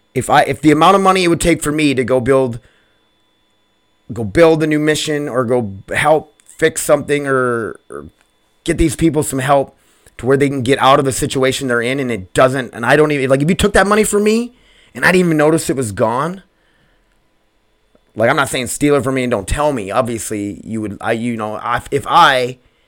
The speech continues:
could give those people that money and be like, "I don't, it doesn't fucking affect me at all."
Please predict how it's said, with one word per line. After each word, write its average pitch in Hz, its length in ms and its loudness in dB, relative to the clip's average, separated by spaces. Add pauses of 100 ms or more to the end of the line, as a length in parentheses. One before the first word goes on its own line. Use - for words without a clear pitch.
(320)
could 113 100 -10
give 143 160 4
those 147 160 -2
people 135 260 -2
that 120 160 4
money 123 280 -4
and 110 140 -8
be 110 100 -4
like, 101 320 0 (240)
"I 107 140 0
don't, 101 240 -6
it 101 120 -12
doesn't 104 380 -6
fucking 95 360 -4
affect 92 340 -6
me 92 100 -10
at 92 80 -6
all." 90 240 -6